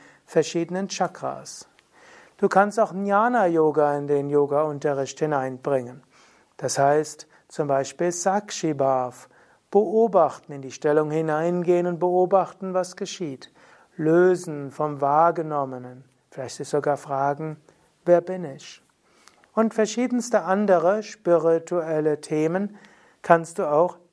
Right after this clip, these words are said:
in den Yoga-Unterricht hineinbringen. Das sind auch Variationen, selbst wenn du die gleichen Übungen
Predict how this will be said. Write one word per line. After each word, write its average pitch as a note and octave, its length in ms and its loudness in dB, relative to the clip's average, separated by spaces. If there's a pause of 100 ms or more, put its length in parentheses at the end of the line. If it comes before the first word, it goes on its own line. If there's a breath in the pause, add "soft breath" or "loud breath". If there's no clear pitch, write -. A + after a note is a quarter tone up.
in G#3+ 360 -2
den G3+ 240 0
Yoga-Unterricht E3 1120 0
hineinbringen. E3+ 1160 -2 (1000 soft breath)
Das B2+ 160 -4
sind E3 180 0
auch D#3+ 380 2
Variationen, F3 1080 0
selbst - 320 -4
wenn D#3+ 140 0
du D#3+ 80 -2
die D3+ 120 -4
gleichen F3 720 0
Übungen G3+ 760 -2